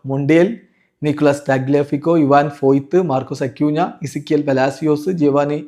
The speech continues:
ലോച്ചെൽസോ, ലിയാൻഡ്രോ പരേഡസ്, നിക്കോ ഗോൺസാലസ്, തിയാഗോ അൽമെയ്ഡ, ക്രിസ്ത്യൻ റൊമേറോ, നാഹുൽ മൊളീന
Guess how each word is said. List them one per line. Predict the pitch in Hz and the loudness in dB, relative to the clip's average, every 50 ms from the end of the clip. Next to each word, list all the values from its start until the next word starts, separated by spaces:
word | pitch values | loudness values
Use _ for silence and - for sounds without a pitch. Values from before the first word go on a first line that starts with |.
| - | -4
ലോച്ചെൽസോ, | 139 135 131 135 131 - 151 143 139 - 180 196 233 - - _ _ _ _ _ _ _ _ _ - 143 | 0 2 2 2 2 0 -2 0 0 0 0 -2 -2 -4 -10 _ _ _ _ _ _ _ _ _ -2 2
ലിയാൻഡ്രോ | 151 156 165 170 170 170 180 | 4 4 4 4 2 0 -2
പരേഡസ്, | 170 170 151 143 143 147 147 147 147 - 180 196 185 - _ - | 0 0 0 0 0 0 0 -2 -2 -2 -4 -4 -6 -8 _ -8
നിക്കോ | 143 139 139 151 | -6 -2 0 2
ഗോൺസാലസ്, | 135 147 151 147 143 - - 151 147 147 147 147 - - - | 4 4 4 2 2 -2 -2 0 0 0 -2 -4 -6 -4 0
തിയാഗോ | 139 139 139 135 143 143 | 2 2 4 4 4 4
അൽമെയ്ഡ, | 135 131 135 143 143 143 143 175 | 4 4 2 0 0 0 0 -2
ക്രിസ്ത്യൻ | 190 190 190 - - 147 139 - 160 143 135 | -2 -4 -6 -10 -10 -10 -8 -6 -6 -4 -2
റൊമേറോ, | 139 131 139 139 139 156 196 220 - - _ _ _ _ _ - | -2 0 0 2 2 2 2 0 -2 -10 _ _ _ _ _ -4
നാഹുൽ | 135 135 135 135 - 160 151 | -2 -2 0 0 0 0 0
മൊളീന | 139 135 135 131 131 147 147 147 160 - | 0 0 0 0 0 0 0 -2 -4 -6